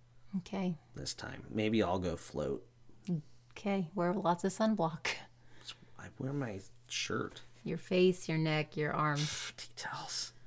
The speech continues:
Speaker 2: Like, there's any sensory nerves in those areas, it won't hurt at all. All right. So, that's kind of the excursions.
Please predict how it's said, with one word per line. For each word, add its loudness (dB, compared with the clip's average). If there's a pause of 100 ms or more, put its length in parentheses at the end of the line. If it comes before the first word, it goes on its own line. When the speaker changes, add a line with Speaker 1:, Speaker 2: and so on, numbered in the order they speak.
(340)
Speaker 2:
Like, 4
there's 12
any 10
sensory 4
nerves 2
in -2
those 0
areas, 0
it 0
won't 0
hurt 0
at -4
all. -8 (540)
All 4
right. -2 (100)
So, 10 (720)
that's 6
kind 8
of 10
the 10
excursions. 10